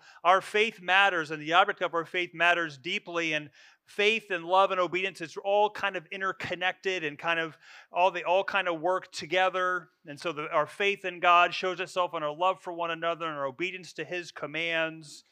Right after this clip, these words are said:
And ultimately, it's that finished work of Jesus, um, that guarantees us the victory, ultimate, ultimate victory. And so now John is going to kind of, what happens here with this, with this portion now is he's,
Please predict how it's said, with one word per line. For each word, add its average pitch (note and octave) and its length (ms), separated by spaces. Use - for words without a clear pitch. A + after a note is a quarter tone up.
And D3+ 200
ultimately, G3+ 580
it's E3+ 140
that E3 240
finished G#3 480
work F3+ 400
of D3 120
Jesus, D#3+ 760
um, D3 140
that D#3 260
guarantees F#3 960
us C#3+ 540
the C#3 100
victory, C#3 560
ultimate, D#3+ 560
ultimate C#3+ 400
victory. B2 560
And D3 100
so F3 120
now F3 160
John G#3+ 320
is A3 120
going G#3+ 180
to F#3+ 260
kind D4 340
of, G3+ 80
what F3 160
happens B3+ 420
here A#3+ 140
with G#3+ 220
this, A3 320
with F3+ 180
this A3+ 220
portion G#3+ 560
now F#3+ 260
is F3+ 160
he's, F3+ 220